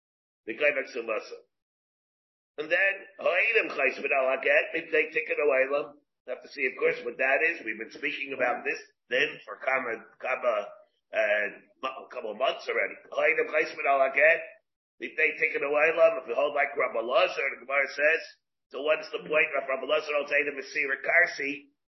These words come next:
I'll make it Afkamina over here, how you learned it. But if you hold like the Rambam and the Rif, who hold that, that even what he holds, Eidim Mesira Karsi, it's besides the Eidim Chasiva Karsi. But they made a takana, you should be dafke have Eidim Chasiva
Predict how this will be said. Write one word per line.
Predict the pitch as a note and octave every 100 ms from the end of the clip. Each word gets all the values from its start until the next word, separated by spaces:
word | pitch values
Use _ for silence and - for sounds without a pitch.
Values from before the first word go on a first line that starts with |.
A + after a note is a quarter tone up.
| _ _ -
I'll | C3
make | C#3+
it | D3
Afkamina | C3 - C3 C#3 D3+ C3+
over | E3
here, | B2+ C#3+ C3+
how | C3+ C3+
you | C3 C3+
learned | D#3+ G3 C#3+
it. | C3
But | B2
if | A#2+
you | B2+
hold | D3
like | C#3+ D3
the | C#3
Rambam | C#3 D3+ D3 C#3
and | C3+
the | C3
Rif, | C3 D3+ D3+ - _ _ _ _ _ -
who | D#3 D#3
hold | D#3 D3+ D3
that, | C#3+ - - - _ _ _ _ _ _ _ _ _ C3
that | C#3 - B2+
even | D#3+ D#3+ D3+ -
what | C3+ C3+
he | C3+
holds, | D3 D3
Eidim | D3 D3+ C#3+
Mesira | D3 D3 C#3
Karsi, | - D3 D3+ D3 C#3
it's | B2+
besides | C3+ C3+ - D3 F3 F3+ C#3+
the | C#3
Eidim | A#2+
Chasiva | B2+ A#2+ B2+ A2
Karsi. | - A#2 A2+ - C#3 _ _ _ _ _ -
But | F3+ A3 E3+ E3 -
they | C3+ C3+
made | F3
a | D#3+
takana, | D3 - - F#3 E3
you | C#3
should | C3 C#3+
be | C3 B2
dafke | D#3+ E3+ E3 D3+
have | D3 D#3+ C#3+
Eidim | D#3 D#3 D3+
Chasiva | C3 - D#3 D3+ D3+